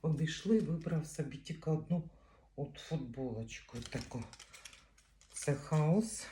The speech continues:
Мені, до речі, подобається в них чоловічі речі. На свій розмір я там ніколи нічого не можу купити. Ну, то мої проблеми.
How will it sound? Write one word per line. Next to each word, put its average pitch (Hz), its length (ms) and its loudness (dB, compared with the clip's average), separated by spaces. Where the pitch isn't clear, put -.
Мені, 147 200 6
до 139 140 4
речі, - 320 0
подобається 120 600 2
в 120 60 4
них 123 180 0
чоловічі 131 580 -2
речі. - 380 -2
На 143 80 2
свій 151 240 6
розмір 135 400 4
я 131 120 2
там 131 180 2
ніколи 135 380 4
нічого 147 520 2
не 185 560 6
можу 170 460 6
купити. 160 560 6
Ну, 156 240 10
то - 220 0
мої 120 380 2
проблеми. 160 560 6